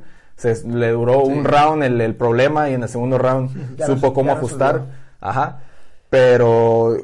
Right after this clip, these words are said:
Speaker 1: a lo mejor no sé si tenga que ver eso, lo, lo de, lo de, en las diferentes categorías de peso, porque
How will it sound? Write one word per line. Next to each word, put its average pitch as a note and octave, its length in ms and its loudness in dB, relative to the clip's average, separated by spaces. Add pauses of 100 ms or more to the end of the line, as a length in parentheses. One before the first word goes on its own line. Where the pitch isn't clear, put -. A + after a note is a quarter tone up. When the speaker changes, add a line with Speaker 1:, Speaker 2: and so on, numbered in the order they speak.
(120)
Speaker 1:
a A#2 80 0
lo A#2+ 100 0
mejor B2 280 0
no E3+ 80 -2
sé D3+ 100 -4
si C3 100 -6
tenga C#3 200 -2
que C3+ 100 0
ver B2 120 4
eso, C3 220 0
lo, A2+ 240 0
lo G#2 220 -2
de, G#2 120 -4
lo G#2 180 -4
de, G#2 280 -6 (200)
en A2+ 180 -6
las A2 140 -2
diferentes A#2 360 -6
categorías A#2 360 0
de C3 60 -2
peso, C3+ 220 -2
porque A#2+ 400 -4